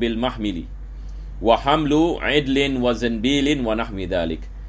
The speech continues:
Begitu juga dibo-, dibolehkan baginya untuk dia mengangkat, yang ini, ini seperti apa kita mengatakan kartun. Kalau dalam, uh, bahasa kita, kita panggil seperti kotak. Dia meletakkan, yang ini, kotak ataupun, uh, yang ini, uh, seperti benda,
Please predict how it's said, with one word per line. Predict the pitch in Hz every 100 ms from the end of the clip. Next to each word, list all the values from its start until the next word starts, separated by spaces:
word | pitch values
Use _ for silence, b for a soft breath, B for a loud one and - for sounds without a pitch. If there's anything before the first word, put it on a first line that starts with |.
| B B B B B
Begitu | - 110 135 156
juga | 143 151 127
dibo-, | 123 113
dibolehkan | 120 117 143 147 131
baginya | 123 120 143 156 151
untuk | 120 120 127 110
dia | 120
mengangkat, | 120 117 113 110 131 -
yang | 107 117
ini, | 131 80
ini | 110 110
seperti | 104 90 107 104
apa | 98 110
kita | 104 104
mengatakan | 104 98 101 107
kartun. | 101 104 101 117 92
Kalau | 85 95
dalam, | 98 101 95
uh, | - 55 76 76
bahasa | 95 95
kita, | 101 104
kita | 101 -
panggil | 101 107 107
seperti | - 98
kotak. | 104 98 110 - - B B B B B -
Dia | 90 113 117
meletakkan, | 113 113 135 120 123 113
yang | 110
ini, | 107
kotak | 113 110 135 - -
ataupun, | 110 113 - 120 139 165 - - - - -
uh, | 110 107 101 95 92
yang | 98 110 107 113
ini, | 131 156 - - - - - - -
uh, | 104 101 98
seperti | - 117 120 107
benda, | 113 120 127 127 131